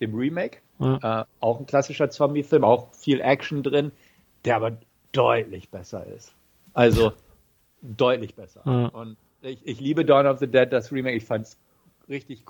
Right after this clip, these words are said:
Speaker 1: cool, jedes Mal, äh, den zu gucken. Ähm, deswegen, ich, schon vom Trailer her wusste ich, okay, das wird halt was anderes werden. Jetzt hier Army of the Dead. Und mal gucken. Aber ich war da einfach so, äh, durchaus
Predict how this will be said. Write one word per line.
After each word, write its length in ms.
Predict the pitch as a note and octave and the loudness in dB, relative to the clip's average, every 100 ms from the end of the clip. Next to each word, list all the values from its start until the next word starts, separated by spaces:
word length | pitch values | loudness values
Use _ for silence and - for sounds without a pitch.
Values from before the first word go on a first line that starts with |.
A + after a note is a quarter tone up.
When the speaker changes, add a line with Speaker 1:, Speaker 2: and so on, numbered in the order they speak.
| - | 0
Speaker 1:
cool, 360 | C3+ C3 C#3 C#3 | 4 4 4 -2
jedes 300 | B2+ B2 B2 | -4 -4 0
Mal, 840 | A#2 A#2 A#2+ - - A#2 A#2 A2+ | 4 4 4 -2 -2 2 4 2
äh, 220 | A#2+ - | -2 -2
den 200 | A#2+ A#2 | 0 0
zu 120 | A2+ | -4
gucken. 360 | - D#3+ - D#3+ - _ _ _ _ | -6 -6 -6 -14 -18 _ _ _ _
Ähm, 480 | - A#2 A#2+ A#2 A#2 | 2 6 6 4 2
deswegen, 580 | A#2+ A#2 C3+ C3+ C3+ C3 _ | 0 0 -4 -8 -12 -18 _
ich, 160 | B2+ - _ _ D3+ | -18 -18 _ _ -20
schon 200 | - C#3 | -10 -8
vom 180 | D3 B2+ | -8 -8
Trailer 300 | - C#3 E3 | 4 6 6
her 180 | D3+ C#3 | 4 2
wusste 240 | D3 - | 0 -4
ich, 100 | C#3 | -8
okay, 340 | A2 - C3 C3+ | -8 0 2 2
das 180 | A#2+ A#2+ | 0 -2
wird 120 | A#2+ | 0
halt 220 | A2+ A2 | 0 0
was 160 | G2+ - | -4 -2
anderes 480 | A#2 F#3 A#3+ A3+ | -6 -2 -2 -2
werden. 340 | - G#3+ A#3 A#3+ - _ _ _ | -4 -2 -2 -6 -14 _ _ _
Jetzt 200 | - - | -4 -2
hier 220 | - D3 | 2 4
Army 280 | C#3 D3 D#3+ | 6 4 4
of 100 | D3+ | 0
the 100 | D#3+ | 0
Dead. 340 | D3 D#3 D#3+ - _ _ _ _ - | 4 6 6 -2 _ _ _ _ -8
Und 500 | A#2+ A#2 A#2+ - _ _ - _ _ _ | -6 -4 -8 -14 _ _ -20 _ _ _
mal 140 | A#2 | -12
gucken. 640 | A#2+ - D3+ C#3+ D3+ A2+ - | -10 -8 -10 -10 -18 -18 -6
Aber 300 | A#2+ A#2 A#2+ | 4 8 10
ich 180 | A#2+ A#2 | 8 4
war 240 | A#2+ A#2 B2 | 4 6 8
da 160 | A#2 | 6
einfach 460 | A2+ A#2 A#2 A2 A2 | 4 2 0 -2 -2
so, 720 | - G#2 G#2 G#2 G#2 G#2 A#2 | -8 -4 -2 -2 -4 -6 -2
äh, 160 | D3+ F3 | 0 2
durchaus 460 | E3 D#3 A#2+ A#2+ | 4 6 6 4